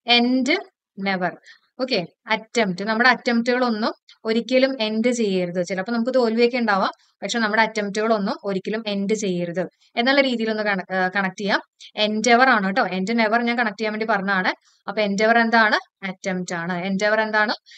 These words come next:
അറ്റംപ്റ്റ് ആണ്. അപ്പൊ അഞ്ചെണ്ണം പഠിച്ചല്ലോ. aberration എന്തായിരുന്നു? deviation. abeyance എന്ന് പറഞ്ഞാല് suspension. abrupt എന്ന് പറഞ്ഞാല് sudden.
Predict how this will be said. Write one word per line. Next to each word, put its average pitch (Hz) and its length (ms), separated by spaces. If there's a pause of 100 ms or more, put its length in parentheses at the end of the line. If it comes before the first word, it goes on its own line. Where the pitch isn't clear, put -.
(140)
അറ്റംപ്റ്റ് 170 420
ആണ്. 165 80
അപ്പൊ 208 140
അഞ്ചെണ്ണം 247 300
പഠിച്ചല്ലോ. 254 500 (260)
aberration 226 460
എന്തായിരുന്നു? 233 400
deviation. 202 680
abeyance 190 420
എന്ന് 202 100
പറഞ്ഞാല് 190 380 (400)
suspension. 202 600
abrupt 190 380
എന്ന് 220 100
പറഞ്ഞാല് 208 420
sudden. 196 360